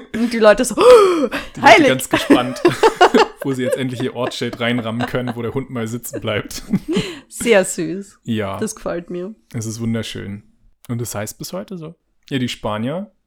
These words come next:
Speaker 2: haben den Claim gemacht, dass der da gelandet ist und haben dann nichts mehr nachgeliefert. Die Franzosen haben da einfach deutlich besser
Speaker 1: Mm,
Speaker 2: argumentiert.
Speaker 1: okay, aber ist in Spanien vielleicht der Kopf angespült worden? Was ist mit dem Kopf?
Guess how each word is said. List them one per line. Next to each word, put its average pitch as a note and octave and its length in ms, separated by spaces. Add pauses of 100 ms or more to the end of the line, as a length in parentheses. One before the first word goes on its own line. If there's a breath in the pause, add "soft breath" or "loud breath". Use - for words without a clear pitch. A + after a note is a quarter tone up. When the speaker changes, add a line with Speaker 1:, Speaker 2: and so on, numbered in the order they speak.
(120)
Speaker 2:
haben B2+ 200
den A#2 100
Claim A2+ 340
gemacht, C#3+ 400
dass A#2+ 220
der B2+ 160
da A#2+ 120
gelandet A#2+ 360
ist C#3+ 140
und C#3 100
haben B2 160
dann A#2 140
nichts A#2 200
mehr D#3 80
nachgeliefert. B2+ 640
Die A#2 40
Franzosen A#2+ 420
haben B2 100
da B2 80
einfach A2+ 240
deutlich A#2+ 380
besser A#2+ 320
Speaker 1:
Mm, G#3 320
Speaker 2:
argumentiert. G#3+ 500
Speaker 1:
okay, A3+ 320
aber G#3+ 300
ist A3 200
in A3 120
Spanien G#3+ 420
vielleicht G#3 260
der G#3 100
Kopf - 300
angespült A#3 640
worden? A#3+ 240 (180)
Was A3 140
ist D#4 140
mit F4+ 120
dem A#3+ 120
Kopf? - 260